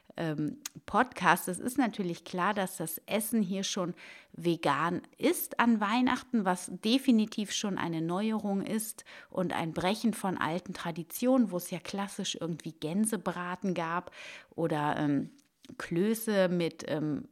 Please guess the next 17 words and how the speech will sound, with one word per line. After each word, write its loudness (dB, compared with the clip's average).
Rotkohl 2
und 0
Rouladen 2
oder 2
ich -6
weiß 2
nicht, -2
was -2
es -4
bei 2
euch 2
gab. -2
Bei 2
uns -2
gab's -2
früher 0
Gänsekeule 0